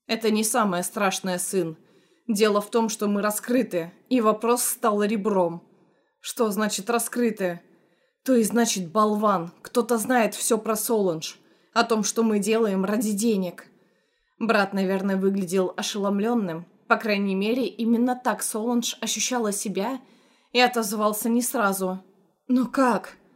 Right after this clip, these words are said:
«Мне почём знать? Мы были так осторожны. Это всего лишь четвёртая смерть. Мы могли продолжать бесконечно». «Бесконечно?»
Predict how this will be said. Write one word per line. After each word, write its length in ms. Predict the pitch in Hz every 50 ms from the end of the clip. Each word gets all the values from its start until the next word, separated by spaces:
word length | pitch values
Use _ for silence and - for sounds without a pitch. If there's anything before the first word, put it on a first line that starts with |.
| _ _ _ _ _ _
«Мне 280 | - 240 254 262 254
почём 340 | - - 190 185 - 202 202
знать? 480 | 190 - 214 214 196 165 - - - - _ _ _ _ _ _
Мы 160 | 240 240 226
были 260 | 214 190 220 214 190
так 220 | 190 - 202 190 208
осторожны. 800 | 196 - - 233 220 220 226 226 226 170 185 180 170 165 170 - _ _ _ _ _ _ _ _
Это 220 | - 240 - 240
всего 340 | 220 - - 269 240 233 233
лишь 200 | 233 214 214 208
четвёртая 720 | - - - 262 214 - 262 277 302 262 240 - 202 190 196
смерть. 640 | 190 - 254 254 254 214 180 170 - - - - _ _ _ _ _ _ _ _ _
Мы 580 | 240 247 247 240 240 226 220 220 214 202 202 196 - - -
могли 500 | 233 262 240 226 226 202 240 233 240 220
продолжать 640 | 220 - 226 214 202 220 220 220 220 240 233 185
бесконечно». 1000 | 175 175 208 202 - - 262 247 254 285 311 269 247 - - 202 165 156 165 - _ _ _ _ _ _ _ _ _ _
«Бесконечно?» 920 | - 208 196 190 190 - - 202 - 165 160 180 196 - - - 254 262